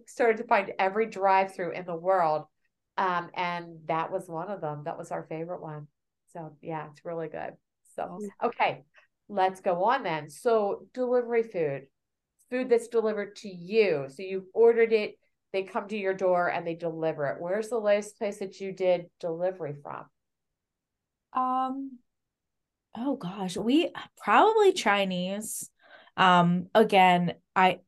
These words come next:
Speaker 3: I grew up in Clifton, so <laughs> we only get delivery and takeout from Clifton, even though we don't live there anymore. Um, but we're close enough to get delivery from the Chinese food place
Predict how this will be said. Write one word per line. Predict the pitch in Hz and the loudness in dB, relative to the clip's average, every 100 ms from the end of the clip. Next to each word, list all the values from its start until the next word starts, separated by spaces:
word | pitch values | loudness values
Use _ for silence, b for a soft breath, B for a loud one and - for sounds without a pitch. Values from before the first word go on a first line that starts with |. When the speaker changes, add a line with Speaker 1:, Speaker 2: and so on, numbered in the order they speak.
| - | 0
Speaker 3:
I | 190 226 | 4 4
grew | 226 233 196 | 6 6 6
up | 180 | 4
in | 208 214 | -2 -4
Clifton, | - 214 - 233 226 254 | -4 -6 4 4 6 2
so | 269 - 202 190 - 247 | 0 6 8 8 4 8
<laughs> | |
we | 403 359 | 10 10
only | - 240 294 277 285 | 10 10 10 10 8
get | 269 254 277 | 8 6 8
delivery | 302 247 226 226 220 | 6 8 6 6 4
and | 214 | 2
takeout | 226 202 202 196 | 0 -2 0 -2
from | 220 202 | -2 -6
Clifton, | - 196 - 202 190 | -4 -4 2 2 2
even | 180 180 | 0 2
though | 175 | 4
we | 180 | 4
don't | 180 - | 2 2
live | 165 190 - | 0 0 2
there | 269 277 | 4 4
anymore. | 320 339 349 381 415 453 B B _ _ - | 4 0 0 0 0 -6 B B _ _ 2
Um, | 208 214 | 6 8
but | 226 226 | 6 6
we're | 254 254 | 2 0
close | - 240 226 269 269 | -4 2 4 4 0
enough | 247 247 | -2 -2
to | 233 | -6
get | 175 185 190 | 0 0 0
delivery | 190 180 180 175 170 175 | 0 0 2 2 0 0
from | - - 185 190 196 180 | -4 0 4 4 2 0
the | 180 | -2
Chinese | - 180 185 185 180 180 | -2 0 0 0 -2 -4
food | 180 170 165 | -2 -2 2
place | 165 160 165 | 4 4 4